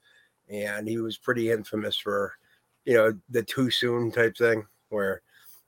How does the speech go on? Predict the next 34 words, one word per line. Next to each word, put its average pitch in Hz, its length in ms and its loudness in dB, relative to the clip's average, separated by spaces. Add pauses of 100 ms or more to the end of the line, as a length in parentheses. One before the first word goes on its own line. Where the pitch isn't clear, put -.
I 117 80 0
think 117 180 0
he, 123 260 -4
I, 131 120 8 (140)
I, 120 140 2 (240)
I'm 127 240 2
not 131 140 8
gonna 127 120 4
get 117 160 -2
the 113 80 -2
joke 113 320 4
exactly 110 480 -2
right, 110 240 2
but 110 100 -6
something 123 260 0
about 113 260 0
how 107 180 0 (640)
the 127 100 2
next, 127 360 2
his 131 200 2
next 127 260 4
flight 123 280 6
has 120 180 4
an 117 100 0
unscheduled 113 640 2
stop 110 360 0
at 104 80 -8
the 110 140 -2
Empire 110 340 2
State 107 300 -4
Building, 110 320 0 (260)
something 107 240 -6
like 101 140 -10
that. 104 180 -4